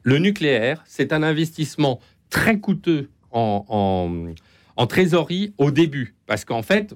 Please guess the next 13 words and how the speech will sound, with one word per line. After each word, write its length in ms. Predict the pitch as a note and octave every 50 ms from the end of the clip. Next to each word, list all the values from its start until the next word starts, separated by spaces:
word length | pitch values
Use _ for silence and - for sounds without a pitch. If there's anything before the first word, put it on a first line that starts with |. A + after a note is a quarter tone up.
| -
vous 260 | G#2+ G#2 G#2+ G#2+ G2+ A#2+
avez 300 | A2 G#2 C#3 C3 A#2 -
un 120 | - G#2+
besoin 340 | G#2 G2+ A2+ G2 G#2+ G#2+ G2+
très 160 | G2+ - A#2+
fort. 260 | - - A2 F#2+ F2 - - - - - - B2+
Mais 320 | C#3 E3 F3+ E3 A#2+ - - _
sur 220 | - - - D3+
le 120 | D3 D3 C#3+
long 200 | D3+ D#3+ E3+ D#3
terme, 460 | - E3+ F3 G#3 B3 A#3+ G3 C#3+ G#2 - _ _ _ _
en 120 | - B2+ B2
fait, 380 | - - F#3+ G#3 G#3 G3+ -